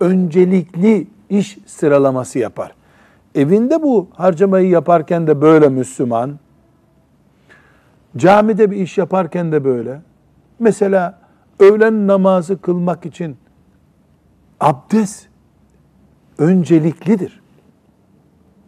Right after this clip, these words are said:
Namaz, dört rekat öğle namazı sonraki iştir. Halbuki namaz bin kere belki de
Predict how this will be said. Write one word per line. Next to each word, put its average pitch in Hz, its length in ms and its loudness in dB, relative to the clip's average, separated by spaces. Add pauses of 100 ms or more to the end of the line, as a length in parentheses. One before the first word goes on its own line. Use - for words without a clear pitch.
(840)
Namaz, 175 580 0 (760)
dört 165 260 2
rekat 185 400 0
öğle 175 280 0
namazı 185 480 -4
sonraki 202 720 -2
iştir. - 420 -18 (1120)
Halbuki 185 580 -4 (1600)
namaz 151 580 -2 (680)
bin 220 420 0
kere 147 340 0
belki 131 380 -4
de 208 220 -2